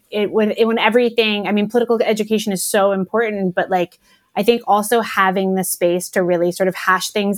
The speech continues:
out amongst yourselves and, like, to disagree in ways that don't feel like the stakes are huge in that moment or you're gonna rip apart the coalition.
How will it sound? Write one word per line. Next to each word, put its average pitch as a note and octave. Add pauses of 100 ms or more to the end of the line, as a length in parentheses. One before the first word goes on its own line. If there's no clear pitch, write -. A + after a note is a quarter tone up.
out G3
amongst F#3+
yourselves B3
and, G3+
like, F#3+ (240)
to -
disagree B3+
in A3
ways G#3
that G#3+
don't G#3+
feel G#3+
like G#3
the G3+
stakes -
are G3+
huge A3
in G#3
that F3+
moment G3
or F#3+
you're F#3+
gonna G3
rip G#3
apart G3
the -
coalition. F3+